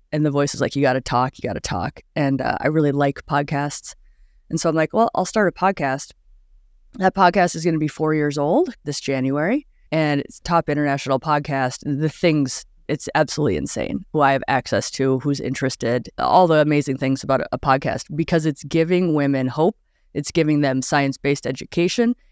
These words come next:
It's giving them a friendly physician who cares about them greatly. And th-, the funny thing about that is I started an Instagram account just to get more people to listen to my podcast. And now the Instagram's so big, people are like, "You have a podcast?"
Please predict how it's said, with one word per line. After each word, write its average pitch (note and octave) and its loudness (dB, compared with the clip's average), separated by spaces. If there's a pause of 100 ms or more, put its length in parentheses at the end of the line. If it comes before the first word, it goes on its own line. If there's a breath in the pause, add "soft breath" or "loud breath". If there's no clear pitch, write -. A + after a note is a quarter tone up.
It's D#3 -6
giving D3+ 0
them C3+ 2
a C3 -4
friendly D#3 0
physician D3 0 (260)
who - -12
cares D3 0
about D3+ 2
them C#3 -2
greatly. F#3+ 0 (540)
And G3+ 2
th-, G3 0
the G#3 6
funny C#4 4
thing E3+ 4
about D3+ 2
that D3+ 2
is D3 -2
I D3+ 0
started F#3+ 2
an D3 -2
Instagram F3+ 0
account G3+ 2
just E3+ -2
to F#3 -2
get D#3+ 2
more E3 2
people D3+ 0
to C#3 0
listen C#3 -4
to C#3 -2
my C3 0
podcast. E3 -4 (420)
And E3+ 0
now G3+ 6
the F3 2
Instagram's D#3 2
so C#3+ -2
big, C#3 -2
people D#3 0
are D3+ 2
like, C#3+ -2
"You A3 2
have F#4+ 4
a F4 0
podcast?" D4 2